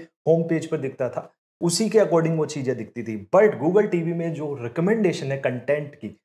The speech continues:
वो चाहे आपकी ऐप इंस्टॉल हो या ना हो, वो आपको रिकमेंडेशन हर ऐप से दिखाएगा और उसके बाद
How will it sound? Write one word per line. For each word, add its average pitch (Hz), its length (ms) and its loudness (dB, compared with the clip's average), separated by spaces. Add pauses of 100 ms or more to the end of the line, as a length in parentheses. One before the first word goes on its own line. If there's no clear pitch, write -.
(120)
वो 170 160 6
चाहे 185 300 2
आपकी 160 340 0
ऐप 151 300 0
इंस्टॉल 143 440 -2
हो 170 440 2
या 151 200 0
ना 143 120 -4
हो, 131 460 -4 (180)
वो 180 440 0
आपको 135 360 0
रिकमेंडेशन 135 760 -4 (100)
हर 160 120 4
ऐप 139 280 -2
से 180 140 -4
दिखाएगा 135 600 -2 (200)
और 208 140 4
उसके 220 240 0
बाद 180 380 0